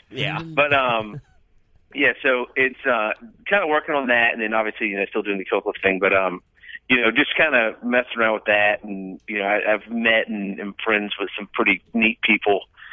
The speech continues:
Speaker 2: Um, you know, and I, you know, I think it's, it'd be good to kinda get but then give a platform for some of those people and some of my experiences to share with some people. So, but, um, and then also, you know, I'll do a lot of hunting stuff on there, you know,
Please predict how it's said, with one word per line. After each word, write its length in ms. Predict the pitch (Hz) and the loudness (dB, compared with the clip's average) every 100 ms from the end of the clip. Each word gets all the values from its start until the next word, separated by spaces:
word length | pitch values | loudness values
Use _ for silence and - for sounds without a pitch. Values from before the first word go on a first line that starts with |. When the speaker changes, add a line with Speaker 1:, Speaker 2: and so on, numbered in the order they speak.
| - - - | -18 -8 0
Speaker 2:
Um, 600 | 107 101 92 90 85 85 _ _ | 2 4 4 2 -2 -12 _ _
you 140 | 113 107 | 0 2
know, 220 | 98 98 | 2 2
and 100 | 92 | 0
I, 120 | 95 - _ | -2 -4 _
you 100 | 101 | -6
know, 120 | 80 | -2
I 320 | 52 - 55 - | -2 -2 -4 0
think 160 | 113 107 | 0 2
it's, 160 | 90 - - - - | -2 -4 -10 -8 -4
it'd 140 | 104 | 0
be 120 | 98 | 0
good 300 | 92 101 101 | 2 2 2
to 100 | 95 | 2
kinda 320 | 90 98 92 85 | 0 2 2 2
get 260 | 107 - - _ _ _ _ _ | 2 0 -4 _ _ _ _ _
but 140 | - 127 | 0 0
then 200 | 131 139 | 0 2
give 120 | 147 151 | 2 0
a 60 | |
platform 500 | 120 135 123 131 120 - | 0 0 0 -2 -2 -4
for 140 | 101 - - | -10 -10 -6
some 160 | 117 | -4
of 80 | 104 | -2
those 180 | 104 98 - | -2 -2 -2
people 220 | 107 101 | -2 -2
and 80 | 95 | -2
some 80 | 101 | -2
of 80 | |
my 160 | 95 92 | 0 0
experiences 540 | - - 92 87 90 - | -2 -2 -2 -2 -4 -6
to 80 | - - | -4 0
share 140 | 95 | 0
with 100 | 90 - | 0 -6
some 60 | |
people. 280 | - 85 - | -4 -4 -4
So, 120 | - 82 - - - - - | -6 -6 -6 -8 -8 -10 -2
but, 200 | 127 127 | 0 4
um, 320 | 123 117 110 117 | 4 2 0 -2
and 100 | 135 | 0
then 100 | 151 | 2
also, 260 | 165 - | 2 0
you 120 | 131 117 | 0 2
know, 60 | |
I'll 80 | 117 | 2
do 120 | 117 | 0
a 40 | 104 | 0
lot 140 | 98 | -2
of 60 | 92 | -2
hunting 220 | 95 92 - | -6 -8 -10
stuff 160 | 92 | -10
on 120 | 87 90 | -10 -12
there, 220 | 90 90 | -10 -12
you 100 | 87 | -12
know, 80 | 87 | -16